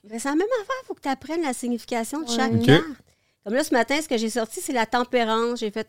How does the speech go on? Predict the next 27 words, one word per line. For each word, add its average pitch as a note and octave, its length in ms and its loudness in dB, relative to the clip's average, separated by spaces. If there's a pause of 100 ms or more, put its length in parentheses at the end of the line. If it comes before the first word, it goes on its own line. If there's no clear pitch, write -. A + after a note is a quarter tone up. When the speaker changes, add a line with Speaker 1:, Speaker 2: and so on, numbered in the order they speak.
Speaker 1:
Ah, D#4+ 100 0 (200)
ça A#3+ 140 -2
va G#3+ 120 -2
bien A#3+ 260 -2
aller, A3+ 200 -2
ça A3 160 -6
va G3 120 -4
être F#3+ 120 -10
fluide. » F#3 400 -20 (220)
Speaker 3:
Ah A2 80 8
oui, A#2+ 160 12
tu - 100 0
vas F#2+ 60 6
me G2 60 6
Speaker 1:
Ça G2 40 6
va A2+ 60 12
Speaker 3:
voir. G#2 120 10
Speaker 1:
être - 60 -12
cool, A#3 260 -2
ça G3+ 120 2
va F#3 80 0
être F#3+ 160 -4
chill. G#3+ 680 2
Speaker 3:
<laughs> - 0 -
C'est G#3+ 80 -4
pas F#3 100 12
vrai, - 220 4